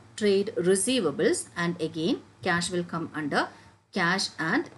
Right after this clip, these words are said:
cash equivalents. Okay, so this is the note to accounts. So tangible assets, furniture nine thousand,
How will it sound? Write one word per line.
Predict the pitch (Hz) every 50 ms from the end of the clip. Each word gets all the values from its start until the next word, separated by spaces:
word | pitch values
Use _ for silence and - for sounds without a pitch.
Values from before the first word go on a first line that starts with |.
| - -
cash | - 151 147 190 294 - - - - -
equivalents. | 185 175 175 - - 165 156 143 139 135 139 143 170 - - - - 240
Okay, | 262 262 - 143 170 - - - - - - _ _
so | - - - 208 233 277
this | 214 202 185 190
is | 175 170 170
the | 180 175
note | 175 175 170 170 -
to | 170 170
accounts. | 165 165 175 208 302 381 - - - - - _ _ _ _
So | - 202
tangible | 202 - 196 180 185 190 190 190 190 196 180
assets, | 175 170 - 277 359 359 - - - - -
furniture | - - 202 190 190 196 202 202 208 - - 233 269 381 403 - - - - - _
nine | - 180 165 156 156 147
thousand, | - 143 143 147 147 160 196 285 403